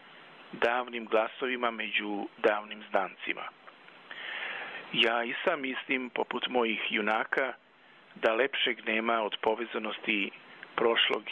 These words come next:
i budućeg. I to, kada je reč o junacima, psihološki motivisanim potrebom da makar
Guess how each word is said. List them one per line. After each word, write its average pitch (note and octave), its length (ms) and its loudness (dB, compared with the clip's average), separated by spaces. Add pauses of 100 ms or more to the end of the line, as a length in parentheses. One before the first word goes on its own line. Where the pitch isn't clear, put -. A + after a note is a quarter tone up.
i D3 100 2
budućeg. D#3 500 0 (1400)
I A#2 280 4
to, G#2+ 440 4 (1900)
kada A#2 200 4
je A2 60 4
reč A2+ 300 0
o A#2 80 0
junacima, A2+ 720 0
psihološki A#2 680 0
motivisanim A#2 840 -2 (480)
potrebom C3 640 2 (420)
da A2 180 2
makar A2+ 500 0